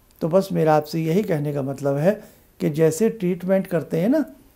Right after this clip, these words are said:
लंबे समय तक कई बार, कई बार कई तरह की दवाइयाँ बदलनी पड़ती हैं, तो ऐसे ही उपायों की दुनिया होती है।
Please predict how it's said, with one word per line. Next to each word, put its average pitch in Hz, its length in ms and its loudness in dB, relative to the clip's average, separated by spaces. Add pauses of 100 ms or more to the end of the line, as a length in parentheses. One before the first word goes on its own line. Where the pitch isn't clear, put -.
(460)
लंबे 185 280 6
समय 202 280 4
तक 190 160 0
कई 185 140 4
बार, 180 340 2 (580)
कई 185 140 4
बार 185 180 8
कई 180 220 2
तरह 180 200 2
की 180 100 0
दवाइयाँ 160 420 2
बदलनी 170 300 0
पड़ती 165 380 -4
हैं, 170 160 -6 (320)
तो - 140 -6
ऐसे 170 280 -2
ही 233 60 0
उपायों 156 440 0
की 190 120 -4
दुनिया 156 320 -6
होती 143 260 -12
है। 180 180 -20